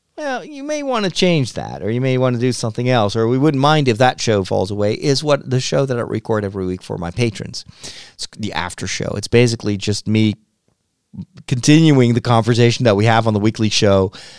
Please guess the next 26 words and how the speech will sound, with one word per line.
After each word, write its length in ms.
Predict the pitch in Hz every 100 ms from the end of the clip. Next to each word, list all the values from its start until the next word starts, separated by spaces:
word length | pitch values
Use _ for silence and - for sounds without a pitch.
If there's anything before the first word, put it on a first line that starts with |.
| - -
and, 600 | 110 104 104 101 98 92
uh, 260 | 87 87
sometimes 360 | 87 101 95 95
I 40 |
will 260 | 87 85 85
answer 400 | 80 85 87 87
questions 540 | 80 82 82 - 87 85
in 100 | 80
the, 360 | 76 73 50
in 120 | - 82
the 320 | - - -
comments, 600 | - 85 85 85 82 -
et 80 | -
cetera, 460 | 85 - 85 85 - - - _
'cause 140 | - -
I 80 | - _
can't 240 | - 98 -
really 460 | 90 85 82 82 _ _ _ _ -
have 260 | - 92 95
a 60 |
dialogue 560 | 87 90 92 85 85 85
with 180 | 92 -
the, 100 | -
with 300 | 95 90 -
the 320 | 87 87 85
visitors 680 | 92 104 95 92 90 90